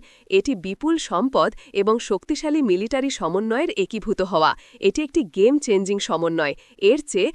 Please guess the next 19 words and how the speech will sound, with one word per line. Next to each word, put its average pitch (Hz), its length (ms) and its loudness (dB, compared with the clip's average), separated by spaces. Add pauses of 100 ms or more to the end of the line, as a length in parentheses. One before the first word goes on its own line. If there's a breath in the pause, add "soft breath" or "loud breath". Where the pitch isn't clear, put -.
(120 soft breath)
সময়োপযোগী 294 880 0
এবং 226 360 -2
কৌশলগত 262 600 0
আর 185 240 2
কিছু 202 300 -4
হতে 202 260 -2
পারত 160 280 0
না।" 156 240 0 (440 soft breath)
দেশটির 240 400 4
সাবেক 220 460 -2
মন্ত্রী 208 440 0 (200 soft breath)
মুয়াহিদ 269 580 2
হুসাইন 233 360 -2
সৈয়দ 214 480 0 (200 soft breath)
এক্সে 226 360 -2
লিখেছেন, 190 520 -2 (260 soft breath)
"এই 247 220 2
চুক্তির 277 440 -4
মাধ্যমে 165 540 0